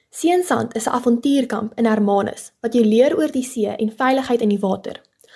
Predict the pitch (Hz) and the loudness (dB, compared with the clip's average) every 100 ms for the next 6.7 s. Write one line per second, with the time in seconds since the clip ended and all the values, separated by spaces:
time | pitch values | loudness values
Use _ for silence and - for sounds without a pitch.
0 | - - 359 392 392 302 349 359 254 254 | -8 -2 2 4 4 4 2 0 -2 -2
1 | 247 247 220 208 - 262 269 208 202 202 | -2 0 -2 -2 0 2 4 4 0 0
2 | 196 202 - 240 - - _ _ 254 240 | -6 -4 0 2 0 -4 _ _ -6 0
3 | 240 - 233 254 240 233 220 285 311 302 | 2 2 2 2 2 0 -2 2 2 4
4 | 254 208 208 202 190 - - _ _ - | 4 4 4 0 -4 -6 -8 _ _ -4
5 | 254 262 240 240 - 294 330 302 262 226 | -2 0 0 0 -2 -2 -2 -2 0 2
6 | 220 220 214 202 - - - | 2 2 0 0 -4 -10 -20